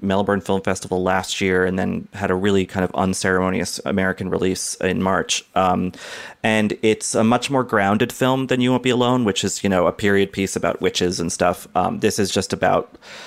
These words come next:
uh, pretty contemporary sort of dawning gay romance between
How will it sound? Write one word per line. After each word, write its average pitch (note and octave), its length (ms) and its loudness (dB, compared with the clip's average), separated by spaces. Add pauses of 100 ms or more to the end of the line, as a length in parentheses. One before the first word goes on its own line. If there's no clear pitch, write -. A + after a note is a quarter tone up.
(240)
uh, E2 420 2 (480)
pretty D3+ 300 2
contemporary F#2+ 1080 2 (640)
sort G#2 200 -4
of F#2 120 0
dawning F#2 680 2
gay F#2 180 2
romance F2+ 500 0
between F2+ 540 -2